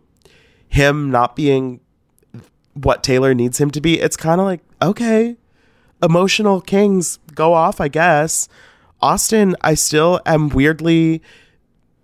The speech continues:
into, and not, like, into in a sexual way. I mean, please. But, like, I'm into his emotional awareness these last couple episodes. And I feel like he's,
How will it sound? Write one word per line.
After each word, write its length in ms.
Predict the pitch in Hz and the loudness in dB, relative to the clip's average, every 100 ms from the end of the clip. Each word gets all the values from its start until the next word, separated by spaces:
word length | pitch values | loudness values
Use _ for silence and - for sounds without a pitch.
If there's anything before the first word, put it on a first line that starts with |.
| - | -4
into, 680 | 147 180 - 151 143 143 156 _ _ | 0 0 -2 0 0 -2 -6 _ _
and 160 | 160 202 | -2 -2
not, 220 | 254 330 | -2 -2
like, 180 | 220 - | -4 -2
into 320 | 156 147 151 | -2 0 0
in 80 | 135 | 2
a 80 | 107 | 0
sexual 640 | - - 127 117 - 50 50 | -2 -10 -6 -6 -6 -12 -12
way. 240 | 52 - _ | -14 -18 _
I 140 | - 120 | -2 0
mean, 260 | 113 90 - | 0 -2 -4
please. 440 | 120 98 87 - - - - - _ | 0 0 -2 -10 -10 -18 -20 -20 _
But, 220 | 156 190 170 | -2 -2 0
like, 380 | 165 135 - _ | 0 0 -4 _
I'm 200 | 156 165 | -2 0
into 340 | 175 196 - 190 | 0 -2 -2 0
his 800 | 147 143 131 113 - - - - _ _ _ _ _ _ _ _ _ _ _ _ _ _ _ - | 2 2 2 0 -2 -4 -8 -18 _ _ _ _ _ _ _ _ _ _ _ _ _ _ _ -4
emotional 520 | 151 143 139 143 131 | 0 0 0 0 2
awareness 640 | 120 113 113 95 - - - | 2 2 2 0 -4 -6 -6
these 220 | - 123 123 | -2 -2 0
last 240 | 113 - | -2 -4
couple 280 | 120 110 110 | -6 -2 -2
episodes. 560 | - - - - - | -2 -6 -8 -10 -10
And 120 | - 139 | -6 -6
I 40 | |
feel 160 | - 151 | -2 -2
like 140 | 151 | -2
he's, 300 | 151 135 - | -4 -2 -6